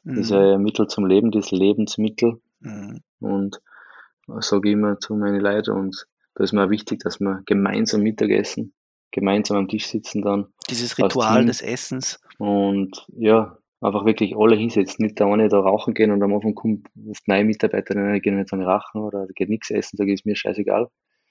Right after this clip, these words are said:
Speaker 1: Entschuldigung der Aus-, Ausdrucksweise, aber bitte geh, setzt euch auf und wenn's noch was trinkt. Und dann fängt es aber auch an, gell, dass sie dann schon was probieren und wenn's was Gutes gibt, dann, dann essen sie auch was. Und dann holst du die Leute um, dass sie wirklich am Tisch sitzen und was essen. Und wenn's
Speaker 2: Mhm.
Speaker 1: nur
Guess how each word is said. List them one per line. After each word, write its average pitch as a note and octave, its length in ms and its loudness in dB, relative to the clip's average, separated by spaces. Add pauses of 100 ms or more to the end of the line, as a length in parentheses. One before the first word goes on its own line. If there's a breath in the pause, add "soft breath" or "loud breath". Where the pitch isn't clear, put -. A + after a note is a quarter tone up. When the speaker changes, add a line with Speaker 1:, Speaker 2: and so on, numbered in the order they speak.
(380 soft breath)
Speaker 1:
Entschuldigung G#2 380 0
der G2 120 4
Aus-, - 260 2
Ausdrucksweise, A2 680 2
aber G#2 240 4 (200)
bitte A2 260 0
geh, A2 400 6 (100)
setzt - 300 -2
euch G#2 140 2
auf G#2+ 220 2
und G2+ 180 0
wenn's G#2+ 220 -2
noch G#2+ 100 2
was G2 160 0
trinkt. - 480 -2 (300 loud breath)
Und F#2+ 120 -4
dann G#2+ 80 6
fängt A2 260 2
es G2+ 80 0
aber G2 200 6
auch F#2+ 120 4
an, G2+ 140 0
gell, F2+ 140 2
dass F#2+ 160 0
sie G2 80 -4
dann F#2 160 -2
schon G2 220 -2
was F#2 180 -4
probieren G#2+ 420 4
und F#2+ 100 2
wenn's F#2 140 0
was F#2 120 -8
Gutes G#2+ 280 -2
gibt, - 360 -4
dann, F#2+ 220 -2
dann G2+ 140 -4
essen G#2 300 -2
sie F#2+ 100 0
auch F2+ 100 -2
was. - 180 -4 (320 loud breath)
Und - 140 -4
dann G#2 260 0 (140)
holst G#2+ 320 2
du G#2 60 4
die G2+ 80 2
Leute G2 280 4
um, G2+ 240 2
dass - 540 -4
sie G#2 80 0
wirklich - 240 -2
am F#2 120 -4
Tisch - 240 -4
sitzen - 320 -8
und F2 80 -4
was E2+ 100 -8
essen. - 400 -8 (120)
Und G2 120 -2
wenn's G#2 260 2
Speaker 2:
Mhm. G#2 80 2
Speaker 1:
nur G2 160 0